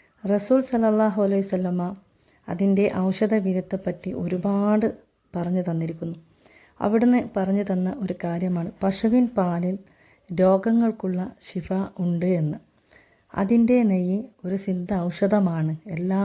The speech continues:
രോഗങ്ങൾക്കുമുള്ള ഒരു മരുന്നായിട്ടും അത് കണക്കാക്കപ്പെടുന്നു. എന്നാൽ ബുദ്ധിശക്തി, ഓർമ്മശക്തി, ആയുർദൈർഘ്യം,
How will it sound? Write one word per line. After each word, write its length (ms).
രോഗങ്ങൾക്കുമുള്ള 880
ഒരു 160
മരുന്നായിട്ടും 760
അത് 180
കണക്കാക്കപ്പെടുന്നു. 840
എന്നാൽ 300
ബുദ്ധിശക്തി, 800
ഓർമ്മശക്തി, 720
ആയുർദൈർഘ്യം, 920